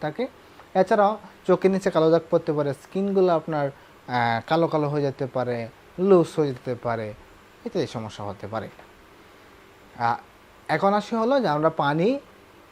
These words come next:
প্রত্যেক দিন কতটুকু খাবো। আমরা একটা অ্যাডাল্ট মানুষের যারা প্রাপ্তবয়স্ক রয়েছে তাদের per কেজিতে ত্রিশ এমএল খেতে হবে, per কেজিতে তিরিশ এমএল পানি পান করতে হবে।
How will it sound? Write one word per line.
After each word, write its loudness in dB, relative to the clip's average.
প্রত্যেক 2
দিন -6
কতটুকু 0
খাবো। -2
আমরা 6
একটা 2
অ্যাডাল্ট 6
মানুষের -2
যারা 0
প্রাপ্তবয়স্ক 2
রয়েছে -2
তাদের -4
per 2
কেজিতে 2
ত্রিশ -2
এমএল -4
খেতে 0
হবে, -6
per 8
কেজিতে 2
তিরিশ -2
এমএল -6
পানি -4
পান -4
করতে -8
হবে। -6